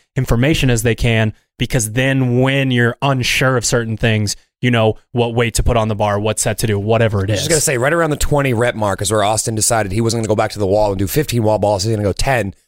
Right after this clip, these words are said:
Speaker 2: And what that allowed him to do was stay moving quicker. Like, he wasn't taking those extra pauses before the medicine ball, picking it up and going,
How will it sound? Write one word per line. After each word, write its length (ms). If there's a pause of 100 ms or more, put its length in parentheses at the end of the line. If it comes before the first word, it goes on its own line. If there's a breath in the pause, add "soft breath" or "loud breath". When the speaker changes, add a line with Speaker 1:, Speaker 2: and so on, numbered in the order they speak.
(140)
Speaker 2:
And 200
what 220
that 100
allowed 240
him 140
to 40
do 200
was 100
stay 200
moving 360
quicker. 340
Like, 160
he 200
wasn't 380
taking 220
those 200
extra 260
pauses 420
before 180
the 60
medicine 320
ball, 160
picking 240
it 80
up 140
and 100
going, 160